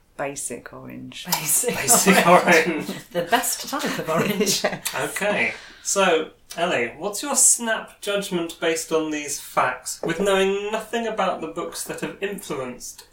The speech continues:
Speaker 3: um, Wallace's book? What's your snap
Speaker 2: Mm-hmm.
Speaker 3: judgment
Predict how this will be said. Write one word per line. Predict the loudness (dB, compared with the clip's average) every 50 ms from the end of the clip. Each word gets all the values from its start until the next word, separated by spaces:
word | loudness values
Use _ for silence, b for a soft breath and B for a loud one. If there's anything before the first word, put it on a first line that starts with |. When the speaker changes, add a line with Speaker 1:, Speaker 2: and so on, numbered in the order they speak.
| _ -6
Speaker 3:
um, | -2 0 0 -2 -2 -6 -12 b b b b b b
Wallace's | -8 -8 -6 -6 -8 -8 -4 -4 -4 -4 -6
book? | -4 -2 -2 -2 -2 -4 -12 -20 _ _
What's | -10 -8 -4 -2
your | 0
snap | 2 2 4 4 4 2 2
Speaker 2:
Mm-hmm. | 2 2
Speaker 3:
judgment | 2 2 2 2 -2 -4 -4 -4 -6 -8 -12